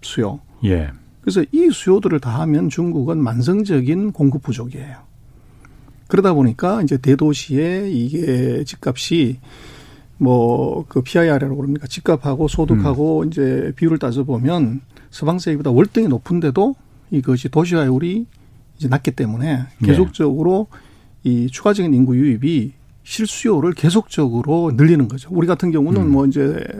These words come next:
Speaker 1: 뭐 투기, 가수요 부분이 굉장히 많은데
Speaker 2: 예.
Speaker 1: 중국은 실수요
Speaker 2: 실수요라
Speaker 1: 부분이
Speaker 2: 이거죠.
Speaker 1: 많다는 거예요.
Speaker 2: 그럼 그건 거품이 아니라는 얘기나 마찬가지 아닙니까?
Speaker 1: 가격엔 거품이 있지만
Speaker 2: 예.
Speaker 1: 수요에는 거품이 없다는 거죠.
Speaker 2: 수요에는?
Speaker 1: 오히려 공급을 더 많이 늘려줘야.
Speaker 2: 예.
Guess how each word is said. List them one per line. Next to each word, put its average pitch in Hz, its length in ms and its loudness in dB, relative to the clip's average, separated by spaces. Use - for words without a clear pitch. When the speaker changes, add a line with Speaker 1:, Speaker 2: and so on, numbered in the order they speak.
Speaker 1:
뭐 139 220 -6
투기, 160 480 -4
가수요 165 440 0
부분이 143 340 0
굉장히 147 320 0
많은데 135 540 -4
Speaker 2:
예. 87 200 0
Speaker 1:
중국은 175 580 -2
실수요 - 440 2
Speaker 2:
실수요라 147 300 6
Speaker 1:
부분이 123 40 8
Speaker 2:
이거죠. 101 260 2
Speaker 1:
많다는 - 240 -6
거예요. - 180 -14
Speaker 2:
그럼 214 200 6
그건 180 280 6
거품이 196 380 4
아니라는 190 500 6
얘기나 160 220 4
마찬가지 131 400 2
아닙니까? 101 460 -2
Speaker 1:
가격엔 185 440 2
거품이 143 360 2
있지만 165 460 2
Speaker 2:
예. - 40 -2
Speaker 1:
수요에는 101 340 4
거품이 123 260 -2
없다는 123 340 -8
거죠. - 220 -18
Speaker 2:
수요에는? 113 800 4
Speaker 1:
오히려 170 380 4
공급을 170 440 2
더 135 180 2
많이 127 280 2
늘려줘야. 127 800 2
Speaker 2:
예. 82 320 0